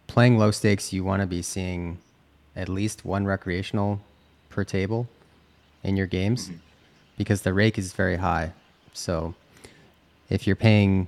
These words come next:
Speaker 1: eight or ten big blinds per hundred in rake, you need somebody at that table to be losing at a pretty significant rate.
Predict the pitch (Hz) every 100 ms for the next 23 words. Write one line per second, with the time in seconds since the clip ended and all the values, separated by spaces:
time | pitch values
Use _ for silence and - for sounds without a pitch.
0 | _ _ _ _ _ _ _ _ _ _
1 | - 104 101 95 95 - 95 92 92 98
2 | 92 - 95 92 90 87 85 - _ 92
3 | 92 98 95 95 - _ _ _ _ 98
4 | 104 107 - 104 95 92 - 87 - 107
5 | 101 - 95 90 95 95 87 85 - 90
6 | 85 - 87 - 85 85 87 87